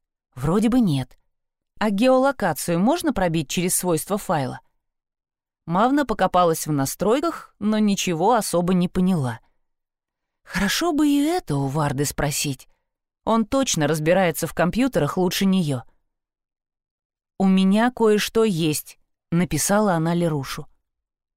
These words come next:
«Даже не сомневаюсь, крошка, что у тебя целая куча достоинств», пришёл ответ через минуту. Мавна закатила глаза. Он с ней флиртует, потому что она ему понравилась?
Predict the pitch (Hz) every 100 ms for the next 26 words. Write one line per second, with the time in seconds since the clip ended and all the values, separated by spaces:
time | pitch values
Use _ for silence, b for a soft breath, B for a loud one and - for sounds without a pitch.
0 | _ _ - 143 151 180 202 196 - 196
1 | 202 240 262 156 - 170 156 - 170 -
2 | 165 160 147 147 - 302 330 254 196 -
3 | 196 196 165 147 - 185 202 131 - -
4 | - _ _ _ - 165 147 170 147 135
5 | 143 151 202 - 151 156 175 160 127 120
6 | - _ _ _ _ _ _ _ _ _
7 | _ _ 175 240 254 220 160 - 151 185
8 | 175 156 143 135 127 - _ _ _ _
9 | _ _ _ 277 294 - 285 285 262 285
10 | - 214 165 - 202 208 202 226 214 220
11 | 226 233 262 285 370 349 160 135 -